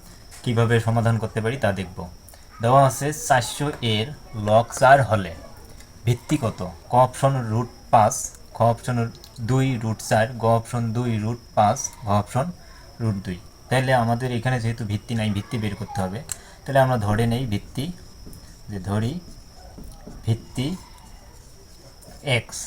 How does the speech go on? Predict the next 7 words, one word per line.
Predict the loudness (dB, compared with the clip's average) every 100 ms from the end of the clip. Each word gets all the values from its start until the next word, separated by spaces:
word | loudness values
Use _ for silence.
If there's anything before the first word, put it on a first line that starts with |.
| -14 -12
ভিত্তিকে | -12 -6 -2 0
আমরা | 0 2
ধরে | 2 0 0
নিলাম | 0 -2 -6 -14 -20 -20 -20 -20 -8 -6
এক্স। | -6 -8 -14 -16 -20 -20 -20 -20 -20 -10
তাহলে | -4 -4
যদি | -2